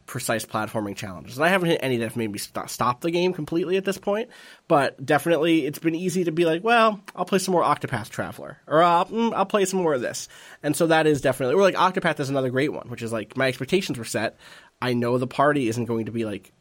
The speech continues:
showing up in each other's quest lines, and having those expectations set means when it doesn't happen, I'm cool with it because I know it's not gonna happen. It's one of those things that's, like, important for me to read about games ahead of time sometimes. One of the reasons I'm not,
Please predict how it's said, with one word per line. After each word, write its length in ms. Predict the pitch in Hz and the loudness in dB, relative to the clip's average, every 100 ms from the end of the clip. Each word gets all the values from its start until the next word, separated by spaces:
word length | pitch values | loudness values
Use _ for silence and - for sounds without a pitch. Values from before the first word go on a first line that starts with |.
| - | -12
showing 420 | - 131 120 123 | -2 0 2 2
up 160 | 120 | 0
in 60 | 123 | 0
each 140 | 123 | 0
other's 200 | 131 123 | 0 -2
quest 360 | - 160 156 - | -2 -2 -2 -4
lines, 360 | 92 69 - 95 | -6 -6 -10 -6
and 80 | |
having 240 | 117 135 147 | -2 0 0
those 160 | 135 | 0
expectations 580 | 123 - 117 185 208 127 | -2 -4 -2 -2 -2 -4
set 200 | - 110 | -2 -2
means 280 | 113 107 104 - - - - | -2 -4 -8 -14 -20 -16 -4
when 100 | 135 | 0
it 60 | |
doesn't 220 | 127 151 | 0 -2
happen, 420 | 127 160 156 117 - | 0 -2 -2 -4 -4
I'm 140 | 123 | -6
cool 240 | - - 139 | -4 -2 -2
with 180 | 117 | -2
it 180 | 104 - | -4 -6
because 460 | - 113 107 95 - | -8 -6 -6 -6 -8
I 140 | 101 | -8
know 300 | 107 113 104 | -6 -4 -4
it's 160 | 104 - | -6 -4
not 140 | 107 | -6
gonna 180 | 101 92 | -4 -4
happen. 400 | 123 120 - - - - - | -2 -4 -6 -12 -16 -16 -16
It's 100 | - | -8
one 100 | 151 | -2
of 60 | 151 | 2
those 140 | 151 | 2
things 140 | - 127 | 2 -2
that's, 100 | 123 | -2
like, 140 | 127 | -4
important 440 | 117 113 127 117 117 | -4 -4 -4 -4 -6
for 140 | 117 | -4
me 100 | 113 | -4
to 80 | 107 | -4
read 220 | 107 117 | -4 -6
about 240 | 104 107 | -6 -8
games 300 | - 92 87 | -8 -10 -8
ahead 180 | 101 120 | -6 -4
of 80 | 135 | -4
time 220 | - 92 | -8 -12
sometimes. 360 | - 82 95 101 | -12 -16 -14 -8
One 80 | 135 | -4
of 60 | |
the 40 | 143 | -2
reasons 160 | 131 | 0
I'm 100 | 143 | 0
not, 220 | 127 123 | 0 -2